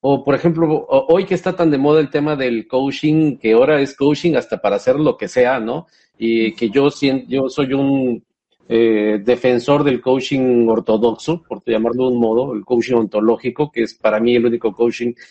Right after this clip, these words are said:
que debería existir, pero ahora ya hay coaching para todo. Entonces,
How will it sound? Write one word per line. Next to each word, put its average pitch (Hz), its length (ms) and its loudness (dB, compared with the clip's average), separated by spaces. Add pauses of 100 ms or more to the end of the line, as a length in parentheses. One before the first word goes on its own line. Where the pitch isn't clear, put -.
(140)
que 120 100 2
debería 120 220 4
existir, 190 460 -4 (280)
pero 131 160 2
ahora 151 140 4
ya 151 140 4
hay 151 140 2
coaching 151 360 0
para 107 240 0
todo. 107 240 -4
Entonces, 135 440 -10